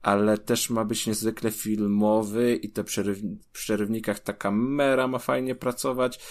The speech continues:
No i to, no, jak ktoś lubi taki klimat Japonii, to pewnie się tym zainteresuje, pewnie w to zagra.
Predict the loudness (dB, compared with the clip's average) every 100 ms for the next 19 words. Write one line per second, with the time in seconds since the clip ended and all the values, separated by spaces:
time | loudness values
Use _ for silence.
0 | -18 -18 -12 -2 0 0 0 4 6 6
1 | 4 2 -2 -2 -4 -2 -2 0 -2 0
2 | 0 0 -2 -4 -6 -6 -2 2 2 2
3 | -2 2 0 2 0 -2 -6 _ _ _
4 | _ _ _ _ 2 6 6 2 _ -20
5 | -14 0 2 2 0 -2 -2 -2 0 -2
6 | -2 -4 -4 -2 0 0 -2 0 -2 -2
7 | 0 0 0 0 0